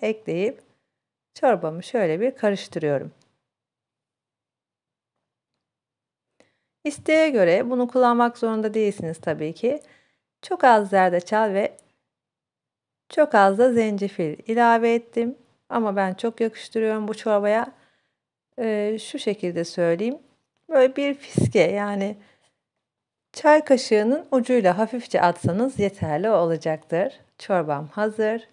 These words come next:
Deneyeceklere afiyet olsun. Değişik bir çorba isteyenlere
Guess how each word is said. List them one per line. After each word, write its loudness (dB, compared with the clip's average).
Deneyeceklere -6
afiyet -2
olsun. -4
Değişik -4
bir -8
çorba -2
isteyenlere -6